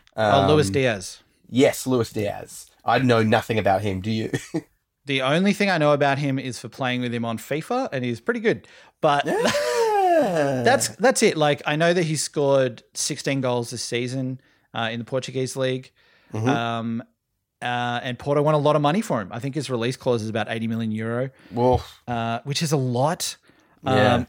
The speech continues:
Speaker 1: and, you know, there's rumors that we've offered sort of forty-five, fifty, something like that, to which the replies are like, "Oh, it's Spurs being tight again." It's like,
Speaker 2: <laughs>
Speaker 1: well, eighty million's a lot to play, sorry, to pay for a player from, from Portugal. And, like, yeah,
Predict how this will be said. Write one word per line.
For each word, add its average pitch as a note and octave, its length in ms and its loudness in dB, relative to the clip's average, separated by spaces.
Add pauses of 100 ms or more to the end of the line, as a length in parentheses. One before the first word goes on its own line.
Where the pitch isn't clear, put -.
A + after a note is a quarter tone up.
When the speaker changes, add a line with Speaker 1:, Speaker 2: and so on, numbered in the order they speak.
Speaker 1:
and, B2+ 480 -2
you C#3 100 -4
know, C3 200 2
there's C3 280 -2
rumors C3 380 0
that B2+ 100 -4
we've A#2+ 220 -6
offered A#2+ 400 -4
sort B2 200 -2
of A2+ 140 -2
forty-five, A#2+ 1600 -4 (140)
fifty, C3 400 -10
something B2 320 -6
like A#2+ 220 -4
that, C#3 360 -2 (500)
to C#3 100 -6
which C3+ 200 -4
the C3 80 -2
replies B2+ 480 0
are B2 40 -10
like, A2 160 -4
"Oh, A2 180 -6
it's - 120 -8
Spurs F#3+ 360 -6
being E3 300 -6
tight G#3 460 -2
again." D3+ 320 0
It's D3 140 -6
like, C#3+ 220 2 (200)
Speaker 2:
<laughs> D3 160 0
Speaker 1:
well, F3 420 6 (300)
eighty G3+ 240 2
million's G3 420 4
a E3+ 60 4
lot D3+ 360 2
to D#3 80 -4
play, C#3+ 500 2 (160)
sorry, C#3 240 0
to B2 80 -8
pay B2+ 340 0
for B2 160 -4
a A2+ 60 -2
player A2+ 380 -2
from, A2 420 -6 (420)
from B2 140 -6
Portugal. C#3 460 0
And, B2 100 -2
like, B2 260 -4
yeah, D3+ 200 2